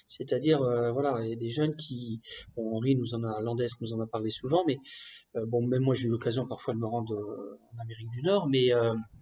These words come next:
évidemment la conception sur la nourriture,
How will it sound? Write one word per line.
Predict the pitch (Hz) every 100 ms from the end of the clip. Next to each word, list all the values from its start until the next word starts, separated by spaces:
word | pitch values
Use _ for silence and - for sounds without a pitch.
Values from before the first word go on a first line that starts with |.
| - - _ _ _ _ _ _ -
évidemment | 123 123 151
la | 120
conception | 151 151 139 165
sur | - 123
la | 120
nourriture, | 117 120 117 175 202